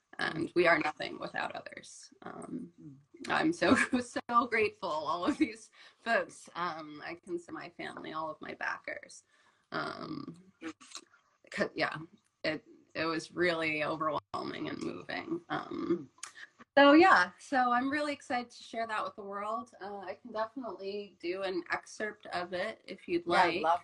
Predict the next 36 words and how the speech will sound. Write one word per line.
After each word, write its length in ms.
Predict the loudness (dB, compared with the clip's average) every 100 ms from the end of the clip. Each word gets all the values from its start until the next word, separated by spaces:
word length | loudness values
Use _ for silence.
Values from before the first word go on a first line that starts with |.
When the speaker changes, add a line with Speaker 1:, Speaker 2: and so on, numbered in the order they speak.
| 2
Speaker 2:
that. 140 | 4
I 80 | 4
was 120 | 0 -12
gonna 160 | -12 -4
ask 220 | -4 -6
if 100 | -12
you 80 | -12
don't 180 | -12 -10
feel 140 | -8
like 140 | -8 -8
it 120 | -10
takes 260 | -10 -8 -2
away 320 | 4 4 2
from 160 | -4 -4
it 80 | -2
at 80 | 2
all, 160 | 6 4
if 60 | 2
you 120 | -16
would 120 | -16
share 280 | -8 -4 -4
some 180 | -4 -12
of 180 | -10 -6
it. 120 | -4
I 120 | -4 -8
know, 160 | -12 -14 -10
yeah, 120 | -6
I'd 160 | -4 -6 -14
be 80 | -20
so 140 | -14
happy 240 | -12 -12 -12
to 100 | -16 -16 _ _ _ -14
receive 320 | -12 -10 -12 -2
that. 220 | 0 0 -4 2
Speaker 1:
It's 280 | 2 0 -8 2
so 180 | 4